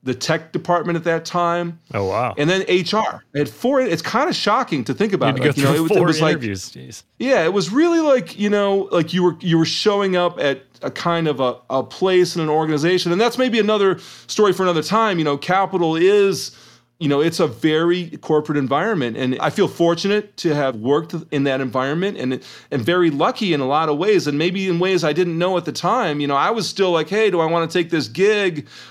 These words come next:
Speaker 1: Uh, you know, I'm gonna be making sixteen thirty tape copies to start," you know, it's like, "Eh." But I knew I wanted to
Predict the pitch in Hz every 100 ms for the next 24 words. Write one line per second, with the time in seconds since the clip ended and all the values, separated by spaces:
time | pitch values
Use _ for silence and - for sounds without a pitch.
0 | _ - 143 143 143 160 156 151 165 156
1 | 165 160 160 160 151 135 - - - -
2 | 196 - 190 170 180 165 165 156 - 240
3 | 254 220 180 170 156 123 - 156 - 160
4 | 143 131 143 139 139 135 123 151 139 175
5 | 185 185 170 - - _ 185 180 190 240
6 | 226 202 202 190 190 180 156